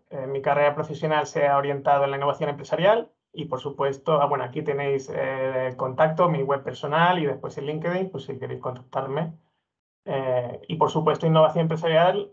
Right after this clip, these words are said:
eh, la tecnología está por medio y ahora mismo estoy implicado en un proyecto de Kinnova Tech,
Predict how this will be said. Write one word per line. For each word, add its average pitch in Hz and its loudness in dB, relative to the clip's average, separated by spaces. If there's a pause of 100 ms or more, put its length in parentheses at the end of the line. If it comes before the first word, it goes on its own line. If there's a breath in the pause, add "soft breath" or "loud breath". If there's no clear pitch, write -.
eh, 139 -10
la 139 -4
tecnología 135 -4
está 139 -2
por 143 0
medio 208 2 (680)
y 190 2
ahora 147 4
mismo 170 2
estoy 147 -2
implicado 147 0
en 156 0
un - -10
proyecto 143 -2
de 185 0
Kinnova 135 -4
Tech, 202 2